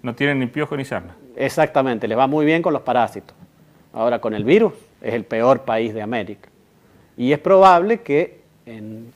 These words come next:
Speaker 2: Perú constituya un manotazo de ahogado, porque si el remdesivir no lo puedo conseguir,
Speaker 1: ¿Es
Speaker 2: si
Speaker 1: un
Speaker 2: el
Speaker 1: remedio caro?
Speaker 2: La ivermectina no es un remedio caro.
Speaker 1: No,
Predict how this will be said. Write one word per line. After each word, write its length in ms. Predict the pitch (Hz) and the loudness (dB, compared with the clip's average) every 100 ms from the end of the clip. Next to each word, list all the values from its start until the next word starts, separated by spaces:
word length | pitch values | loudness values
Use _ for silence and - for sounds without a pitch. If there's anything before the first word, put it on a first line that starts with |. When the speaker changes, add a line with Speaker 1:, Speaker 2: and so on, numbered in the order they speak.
| _ | _
Speaker 2:
Perú 320 | 143 160 185 | 2 2 2
constituya 640 | - 160 165 - 147 202 | 0 0 -2 0 0 2
un 80 | 156 | 2
manotazo 520 | 135 120 107 135 139 | 0 -4 -2 -4 -2
de 80 | 120 | -2
ahogado, 440 | 123 196 135 98 - | 2 4 2 0 -10
porque 260 | 101 - | -16 -14
si 140 | 101 123 | -8 -6
el 100 | 117 | -4
remdesivir 720 | 131 123 123 117 123 139 175 | -2 -2 -4 -4 0 2 2
no 160 | 156 165 | 2 -2
lo 140 | 143 | -2
puedo 260 | 160 156 151 | 0 -2 -2
conseguir, 500 | 143 143 160 113 - _ _ _ _ - _ _ | -6 -4 -6 -6 -10 _ _ _ _ -20 _ _
Speaker 1:
¿Es 80 | - | -16
Speaker 2:
si 80 | - | -4
Speaker 1:
un 60 | 117 | 0
Speaker 2:
el 60 | |
Speaker 1:
remedio 280 | 151 156 143 | 0 0 0
caro? 300 | - 170 202 - _ _ _ _ _ _ _ _ _ _ _ | 2 0 0 -10 _ _ _ _ _ _ _ _ _ _ _
Speaker 2:
La 160 | 127 127 | -6 -2
ivermectina 460 | 139 147 147 254 | 0 0 0 0
no 100 | 220 | 2
es 80 | 254 | 0
un 80 | 131 | -2
remedio 320 | 104 98 101 | -6 -6 -8
caro. 160 | - 143 | -10 -6
Speaker 1:
No, 160 | 151 | -6